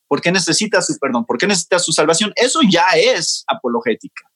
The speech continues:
pero va a bajar al corazón y se va a convertir en una convicción y, y, y, y,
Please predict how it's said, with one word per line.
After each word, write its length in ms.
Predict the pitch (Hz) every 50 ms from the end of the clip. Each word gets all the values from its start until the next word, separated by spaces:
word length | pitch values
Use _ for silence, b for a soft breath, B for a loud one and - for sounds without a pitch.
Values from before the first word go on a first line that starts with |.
| _ _ _ _ _ _ _ _ _ _ _
pero 260 | - 196 208 190 175
va 140 | 165 165 165
a 60 | 180
bajar 340 | 190 175 147 - - 160 180
al 140 | 180 170 165
corazón 640 | - 147 135 120 120 - - - 202 220 202 170 139
y 80 | 123
se 120 | 117 - 131
va 100 | 139 147
a 40 | -
convertir 400 | - 151 131 131 127 - 151 147
en 60 | 139
una 200 | 139 147 147 -
convicción 680 | - 127 123 113 - - - - 185 196 208 190 170 139
y, 300 | 120 120 123 117 - _
y, 160 | - 131 127 -
y, 200 | 139 139 135 -
y, 340 | - 139 135 135 127 - -